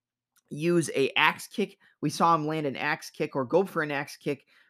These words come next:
before he got that knockout against Marian Dimitrov, I believe. It could have been the fight against Milan, but he went for an axe kick. I mean, he'll go for feinting the level change to the spinning elbow, coming back with the hook or the cross on the other side,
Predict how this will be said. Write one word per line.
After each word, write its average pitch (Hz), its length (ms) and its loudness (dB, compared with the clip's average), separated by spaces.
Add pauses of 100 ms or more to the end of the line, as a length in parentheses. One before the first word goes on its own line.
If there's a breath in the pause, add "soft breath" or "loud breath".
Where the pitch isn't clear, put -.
(100 soft breath)
before 165 280 0
he 151 140 -6
got 143 220 -2
that 135 160 -6
knockout 139 500 -6
against 135 400 -8
Marian 139 500 -6
Dimitrov, 151 560 -4
I 151 80 0
believe. 151 300 -4
It 160 120 -8
could 254 100 6
have 247 80 6
been 247 100 0
the 214 80 0
fight 208 200 -2
against 196 260 -4
Milan, 165 360 2
but 139 200 0 (340 loud breath)
he 180 80 -2
went 185 180 2
for 139 120 2
an 107 80 -4
axe 180 400 2
kick. 180 260 -4
I 131 60 -6
mean, 143 160 -6
he'll 156 160 0
go 147 180 4
for 135 320 0 (240 soft breath)
feinting 170 240 0
the 160 80 4
level 170 260 4
change 170 300 -4
to 165 80 -6
the 147 80 -2
spinning 160 340 -4
elbow, 151 240 4
coming 160 300 -2
back 151 220 2
with 143 120 -2
the 131 80 -6
hook 165 220 -2
or 165 60 -4
the 127 100 -6
cross 156 360 -2
on 139 80 -8
the 131 100 -4
other 123 220 -2
side, 190 440 2